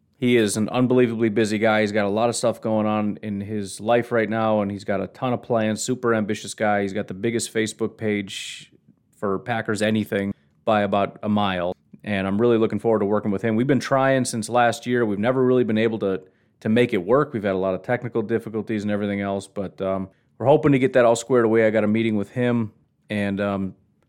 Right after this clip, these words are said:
I know he listens to the podcast, so surprise, surprise. One of the things I want to talk to him about, there's a couple things, is maybe once in a while he wants to jump on and guest host. I don't know. It's up to him. I mean, whatever he wants to do. He's grown up, he can do whatever he wants.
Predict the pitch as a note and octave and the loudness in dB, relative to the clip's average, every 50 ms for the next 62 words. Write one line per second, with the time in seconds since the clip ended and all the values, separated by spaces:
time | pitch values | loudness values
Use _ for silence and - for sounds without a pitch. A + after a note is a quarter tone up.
0 | _ _ - G#2+ A#2 B2 B2 A#2+ B2 A#2 A#2 A#2+ G#2+ G2+ G2 G#2+ F#2 A#2 A#2 A#2 | _ _ -4 0 2 4 4 4 4 2 2 0 -4 -4 -6 -6 -2 0 0 0
1 | A#2 A#2+ - C3 C3+ C#3+ C#3 - - G#2+ - - - - A#2+ A#2 A2 G#2+ - F#2+ | 0 2 2 2 2 2 0 -2 -6 -8 -8 -8 -2 0 2 2 2 2 -2 -4
2 | - B2+ B2 A#2+ A2+ A2 A2 G#2+ - _ _ _ _ - - G#2+ B2 D3 D3+ C3+ | -2 2 2 4 4 4 2 0 -4 _ _ _ _ -8 -2 2 4 4 6 4
3 | B2+ A#2+ - B2+ A2+ A2 A2 G#2 G2+ G2 F#2+ - G#2 G2 F#2+ - G#2 F#2+ F2+ G#2+ | 4 2 2 2 2 2 2 2 2 0 0 0 -2 -2 -2 -2 -4 -6 -4 -4
4 | G#2 F#2 G#2 G#2 G#2+ A#2 A2 A2+ - B2 A2 - F#2+ F#2+ - G2 G2 G2+ G2+ A2 | -4 -2 -2 -2 -4 -6 -8 -4 -2 -2 -2 -2 -4 -6 -6 -4 -4 -4 -6 -6
5 | A2+ A#2 C#3 - - B3+ C4 B3+ B3+ A#3+ A#3 A3 - A3 A3 A3+ A#3 A#3 G#3+ A3+ | -8 -10 -10 -8 -8 -4 -2 0 0 0 0 0 -2 -2 0 0 0 0 0 0
6 | A3 G#3 - G#3 F#3+ A3+ - - - A#2+ A#2 A#2 A2+ A2+ A3 G#3+ - A2+ - - | -2 -2 -2 -4 -2 -2 -2 0 0 0 0 0 0 0 0 0 0 -2 -2 -2
7 | B2 G2+ E2+ - - - - D#3 C#3+ C3 C#3+ - - _ _ _ _ _ _ _ | -2 -2 -2 -4 -6 -6 -4 -2 -2 -2 -2 -4 -8 _ _ _ _ _ _ _
8 | - - - - - G2+ G#2+ B2 A#2 A#2 B2 C3 B2+ A#2+ B2 A2+ - - - C3 | -8 -8 -8 -6 -6 -4 -2 -2 0 0 0 -2 -2 -2 -4 -6 -8 -8 -8 -10
9 | A#2+ C3+ C3+ B2 B2 A#2+ B2+ B2+ C3 B2+ B2 B2 A#2+ A#2+ A#2 - G2+ G2 B2+ B2 | -10 -10 -10 -10 -8 -6 -6 -4 -4 -4 -4 -4 -4 -6 -6 -8 -6 -4 -2 -2
10 | A2+ A2 A2 A2 - _ _ _ _ _ - C3 B2+ C3+ C3 B2 A#2 A#2 A2+ A2+ | -2 -2 -4 -6 -10 _ _ _ _ _ -14 -12 -8 -4 -2 0 0 0 0 -2
11 | B2 A#2+ A#2 A#2 A2+ A2 A2 G#2+ G2+ G#2 G#2+ A2+ A2+ | -4 -2 0 0 0 2 0 0 0 0 0 -2 -4